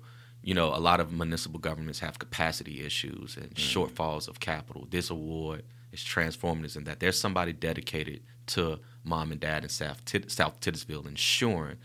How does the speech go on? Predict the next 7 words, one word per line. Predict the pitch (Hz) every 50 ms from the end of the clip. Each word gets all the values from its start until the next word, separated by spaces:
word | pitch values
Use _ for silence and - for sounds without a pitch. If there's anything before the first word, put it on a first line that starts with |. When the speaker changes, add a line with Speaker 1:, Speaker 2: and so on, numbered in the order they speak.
| - - - - - - -
Speaker 1:
healthy | - - 101 87 80 - 85 78 73
outcomes | 78 76 73 71 - 76 73 71 71 - -
are | 65 65
achieved, | 67 - - 80 73 69 67 - - - - - - - - - -
and | - 78
a | 73
vibrant | 73 71 - 82 80 82 82 - 80 76 -